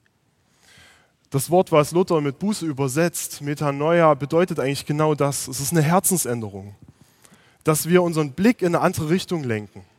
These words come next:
Dass wir unseren Blick von einem Ort auf den anderen lenken, nämlich hinschauen zum Vater.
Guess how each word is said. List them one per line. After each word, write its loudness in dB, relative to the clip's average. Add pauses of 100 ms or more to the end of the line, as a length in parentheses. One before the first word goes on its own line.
(1160)
Dass -4
wir 2
unseren 2
Blick 2
von -2
einem 4
Ort 2
auf -4
den -2
anderen 2
lenken, -2
nämlich -2
hinschauen 0
zum -6
Vater. 0